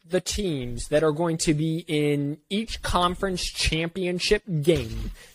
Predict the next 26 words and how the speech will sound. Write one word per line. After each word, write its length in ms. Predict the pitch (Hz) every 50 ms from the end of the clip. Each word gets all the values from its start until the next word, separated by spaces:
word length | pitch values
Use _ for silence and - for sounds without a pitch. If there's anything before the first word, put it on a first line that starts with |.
| - 139
Next 400 | 135 156 190 208 - - - 190
week, 240 | 196 240 247 220 -
we 140 | 185 190 190
will 220 | 190 180 180 170 160
pick 480 | - - - - 214 208 - - - - -
each 440 | 220 208 240 233 - - - - - _
conference 800 | - - - 165 185 196 202 202 - - 214 202 196 - - - - -
champion 1000 | - - 185 180 170 165 - 147 135 131 131 135 180 247 254 233 247 262 269 262 - - - - - - 311
and 440 | 254 226 208 208 208 208 202 175 175
the 140 | 190 180 - - -
final 540 | 185 180 190 190 190 190 190 180 175 175 _ _ _ _
four, 720 | - 208 202 190 170 165 156 147 147 147 143 139 143 143 _ -
the, 220 | 147 147 147 139 139 _ -
the 840 | 180 160 156 - 165 147 143 135 131 131 127 127 127 123 123 120 - - -
college 220 | 165 165 151 143
football 260 | - 151 139 147 139 131
playoff. 460 | - - 156 135 117 113 123 - -
We 160 | 131 139 147
will 220 | 143 147 151 147 143
predict 500 | - - 151 139 147 151 143 - _ -
those. 300 | 139 120 117 117 - - - - - - - - - - -
Uh, 800 | 160 151 151 151 151 147 147 147 147 147 147 147 147 151 151 - - - -
also, 500 | 196 196 202 - - 190 160 131 113 - - _ _ _ _ _ -
we 300 | 143 143 180 196 196 196
will 240 | 185 185 185 180 170
preview 960 | 170 - - - 175 190 214 226 233 240 208 190 208 233 233 233 233 233 220